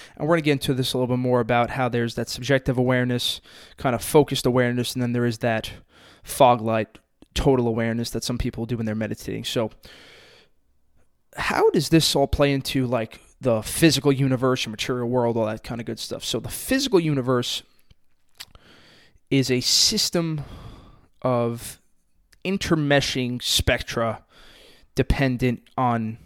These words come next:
each different thing, right? So, um, like we said, that the subjectiveness of the, of your mind and of your consciousness does have a, a huge play. Now, to get a little bit more spiritual with you,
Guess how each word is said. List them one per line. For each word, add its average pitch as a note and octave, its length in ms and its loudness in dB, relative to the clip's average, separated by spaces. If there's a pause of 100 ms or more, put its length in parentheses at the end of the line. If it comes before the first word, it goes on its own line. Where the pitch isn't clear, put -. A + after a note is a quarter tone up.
(880)
each - 420 -4
different A#2 360 0
thing, - 300 -10 (240)
right? C3 240 -2 (680)
So, B2 580 2 (260)
um, A#2+ 460 -2
like C3 120 -6
we C3+ 60 -6
said, C#3+ 340 4 (180)
that B2+ 320 -2 (140)
the B2 400 -6 (160)
subjectiveness B2 1000 2 (360)
of A#2 200 0
the, B2 260 0
of C3 160 4
your B2 200 0
mind C#3+ 360 2
and A#2+ 100 -2
of A#2+ 80 -6
your A#2+ 100 -4
consciousness C3 460 -2
does - 380 2
have B2+ 540 -2
a, A2+ 380 -4 (800)
a C#3 60 -4
huge B2+ 300 -4
play. - 300 -2 (240)
Now, B2+ 100 -2
to - 100 -6
get D3+ 60 4
a - 20 6
little C3 180 2
bit B2 80 -10
more B2 100 -6
spiritual G3 460 -2
with B2 160 -4
you, A#2 180 -2